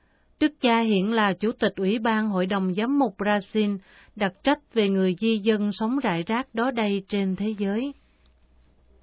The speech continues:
Thưa Đức cha, với một trăm hai mươi ba triệu tín hữu sống trong hai trăm bảy mươi lăm giáo phận, Giáo hội Công giáo Brazil là quốc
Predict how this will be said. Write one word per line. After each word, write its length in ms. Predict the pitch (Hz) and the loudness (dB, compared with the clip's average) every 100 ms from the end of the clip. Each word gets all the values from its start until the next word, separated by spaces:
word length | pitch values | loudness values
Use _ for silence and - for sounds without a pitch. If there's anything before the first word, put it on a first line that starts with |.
| _ _ _ _ _ _ _ _ | _ _ _ _ _ _ _ _
Thưa 300 | - 233 214 | 0 4 4
Đức 160 | 214 285 - | 2 0 0
cha, 320 | 226 214 202 190 _ _ _ _ | 2 2 0 -4 _ _ _ _
với 260 | - 247 294 | 2 4 6
một 200 | 320 247 - | 4 2 0
trăm 280 | 247 226 226 | 0 0 0
hai 220 | 220 240 | 0 0
mươi 120 | 233 | 2
ba 200 | 226 233 226 | 2 2 2
triệu 220 | 196 180 | 0 0
tín 260 | 180 262 269 | 0 0 2
hữu 340 | 247 170 190 | 2 0 0
sống 260 | 226 247 294 | -2 -2 -2
trong 240 | 254 226 | -2 -2
hai 220 | 208 220 226 | -2 -2 -2
trăm 220 | 240 233 | -2 -2
bảy 140 | 185 | -2
mươi 140 | 214 240 | -2 -2
lăm 220 | 220 208 | -2 0
giáo 260 | 220 262 269 | -2 -2 -2
phận, 340 | - 175 180 190 _ _ _ _ _ _ _ _ - | 0 0 -2 -6 _ _ _ _ _ _ _ _ -2
Giáo 160 | 254 294 | 2 4
hội 360 | 285 196 185 - | 6 4 4 2
Công 240 | 226 226 | 0 2
giáo 180 | 226 262 - | 2 2 2
Brazil 640 | 233 220 - 226 220 214 | 2 2 2 2 2 2
là 120 | 208 | 2
quốc 220 | 185 240 | 0 -2